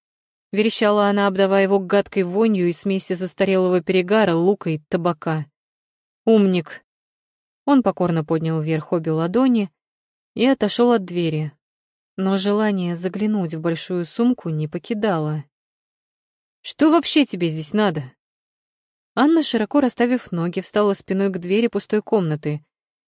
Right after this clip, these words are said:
и впилась крепко сжатыми кулаками в бока.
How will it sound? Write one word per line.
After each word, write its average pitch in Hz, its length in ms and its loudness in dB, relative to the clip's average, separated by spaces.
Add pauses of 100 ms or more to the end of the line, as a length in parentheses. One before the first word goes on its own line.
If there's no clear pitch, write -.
и 208 120 -2
впилась 226 400 0
крепко 214 420 -2
сжатыми 190 420 0
кулаками 175 540 -2
в 160 60 -8
бока. 156 520 -4